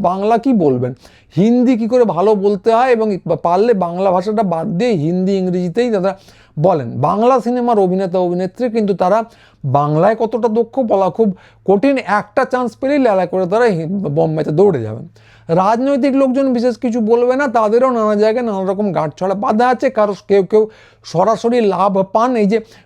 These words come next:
ডিস্ট্রিবিউশন চ্যানেল বিরাট একটা, এ তো একটা বিরাট একটা ইন্ডাস্ট্রি, এটা বিরাট ইন্ডাস্ট্রি, তার ভাগ কোথাও কোথাও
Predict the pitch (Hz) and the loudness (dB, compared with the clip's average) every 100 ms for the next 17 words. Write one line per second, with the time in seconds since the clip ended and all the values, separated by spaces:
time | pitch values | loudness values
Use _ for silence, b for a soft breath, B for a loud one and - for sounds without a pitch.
0 | - 226 - 262 254 240 247 226 214 220 | -2 0 2 0 2 2 2 2 0 0
1 | 214 156 180 220 208 175 117 - 226 254 | 0 0 0 2 0 -4 -6 -4 -4 -4
2 | b b - 214 254 247 208 240 285 269 | b b -2 0 2 2 2 0 2 2
3 | 262 277 311 302 240 170 - 127 135 196 | 0 0 2 2 2 0 -8 -12 -12 -6
4 | 185 202 233 254 247 247 226 233 226 - | -2 -2 0 0 0 -2 -2 -2 -4 -4
5 | 269 226 214 185 170 214 190 190 196 208 | -2 0 0 0 0 -2 -2 -4 -2 -2
6 | 196 220 226 | -2 -2 -2